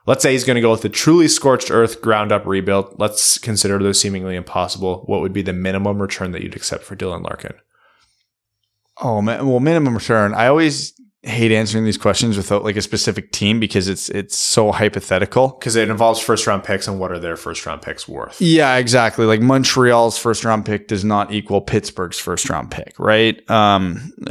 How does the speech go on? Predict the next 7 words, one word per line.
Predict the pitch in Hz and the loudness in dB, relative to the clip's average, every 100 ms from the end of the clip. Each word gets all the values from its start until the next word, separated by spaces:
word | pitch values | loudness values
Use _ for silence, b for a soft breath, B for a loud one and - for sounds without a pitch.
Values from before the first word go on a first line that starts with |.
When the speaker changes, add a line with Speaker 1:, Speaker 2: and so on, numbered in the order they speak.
| - | -4
Speaker 2:
just | 127 127 - | 0 0 0
hypothetically | 110 110 95 98 87 95 | -2 0 2 0 0 -2
picking | 95 98 92 | 0 -2 -2
two | 95 | -2
teams | 92 95 90 92 | -2 0 0 -2
that | 87 | -2
could, | 98 90 | -4 -6